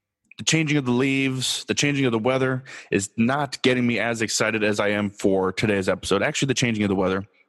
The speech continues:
is really piquing my interest. But first, the business. This is the Believe in Jayhawks basketball program. Probably should have led with that. <laughs> On the Believe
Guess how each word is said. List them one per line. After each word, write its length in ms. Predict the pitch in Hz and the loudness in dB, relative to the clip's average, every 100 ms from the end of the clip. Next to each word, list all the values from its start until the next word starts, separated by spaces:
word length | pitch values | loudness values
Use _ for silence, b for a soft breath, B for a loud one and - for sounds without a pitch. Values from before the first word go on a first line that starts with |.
| _ _ | _ _
is 160 | 98 117 | -6 0
really 400 | 123 113 101 95 b b b _ _ _ _ _ | 2 2 0 -4 b b b _ _ _ _ _
piquing 360 | - 190 - 156 | 0 2 2 2
my 140 | 135 | 0
interest. 540 | 104 113 - 85 - - _ _ _ _ _ _ _ _ _ _ _ _ | 0 -2 -4 -8 -8 -18 _ _ _ _ _ _ _ _ _ _ _ _
But 160 | 131 131 | -2 0
first, 460 | 196 - - - - _ _ _ _ | 0 -2 -6 -12 -20 _ _ _ _
the 80 | 143 | -2
business. 560 | 139 156 127 101 - - _ _ _ _ _ - - | 0 0 -2 -4 -6 -12 _ _ _ _ _ -12 -2
This 120 | 143 | 0
is 60 | 147 | 0
the 60 | |
Believe 440 | 160 175 190 190 180 | 0 0 0 0 0
in 180 | 147 | 0
Jayhawks 460 | 139 160 151 151 - | 0 0 0 -4 -2
basketball 420 | 143 143 - 135 | -2 -2 0 0
program. 420 | 127 139 143 147 | 2 0 0 0
Probably 200 | 131 131 | 0 -2
should 100 | 104 | 0
have 80 | 107 | 0
led 140 | 113 123 | 0 0
with 100 | 120 | 0
that. 220 | 139 135 b b _ _ - | -2 -4 b b _ _ -16
<laughs> 520 | 392 190 - - 151 | -8 -8 -8 -12 -2
On 120 | 135 | 0
the 60 | 139 | 2
Believe 580 | 131 131 147 160 160 | 0 0 0 0 -2